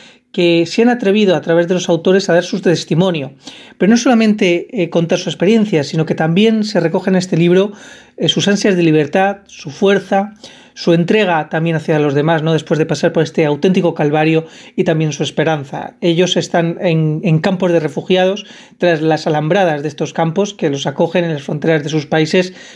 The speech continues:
porque huían de, de Daesh. Para conocer más de este libro, de las motivaciones que han llevado a escribirlo y sobre todo de lo que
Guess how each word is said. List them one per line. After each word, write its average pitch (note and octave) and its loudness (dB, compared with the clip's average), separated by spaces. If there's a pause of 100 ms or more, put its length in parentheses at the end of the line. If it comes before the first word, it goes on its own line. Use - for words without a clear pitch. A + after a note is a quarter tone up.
(100)
porque F3+ 0
huían D#3+ 0
de, D#3+ -2
de D#3 2
Daesh. D3 -2 (540)
Para F3+ 0
conocer F#3 0
más A3 2
de G#3+ 0
este - -2
libro, F#3+ 2
de D#3 0
las C#3+ 0
motivaciones D3 0
que F3+ -2
han E3 2
llevado D#3+ 2
a D#3 2
escribirlo D#3+ 0
y D3+ -4
sobre C#3+ 0
todo F#3+ 2
de F#3+ 4
lo E3+ 0
que D3+ 0